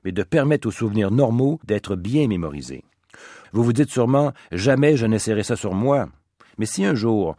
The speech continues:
vous avez de graves problèmes de mémoire, vous vous direz, « Dans le fond, je n'ai rien à perdre, pourquoi ne pas essayer ? » Et vous allez essayer.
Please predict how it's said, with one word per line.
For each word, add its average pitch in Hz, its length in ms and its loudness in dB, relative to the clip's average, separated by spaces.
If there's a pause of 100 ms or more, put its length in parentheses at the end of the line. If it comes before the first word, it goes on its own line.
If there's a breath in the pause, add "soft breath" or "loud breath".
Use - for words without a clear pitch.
vous 95 160 -6
avez 104 160 -2
de 95 80 -2
graves 107 360 0
problèmes 92 280 -4
de 85 80 -4
mémoire, 80 560 -4 (280)
vous 101 120 -4
vous 120 120 -2
direz, « 110 380 -2 (140)
Dans 120 160 -2
le 98 80 -4
fond, 123 340 -4 (380 soft breath)
je 85 120 -10
n'ai 120 120 0
rien 147 160 0
à 92 80 0
perdre, 104 480 0 (280 soft breath)
pourquoi 180 240 -2
ne 143 80 2
pas 104 160 0
essayer ? » 76 460 -10 (380)
Et 175 160 4
vous 101 180 -2
allez 147 160 2
essayer. 78 500 -4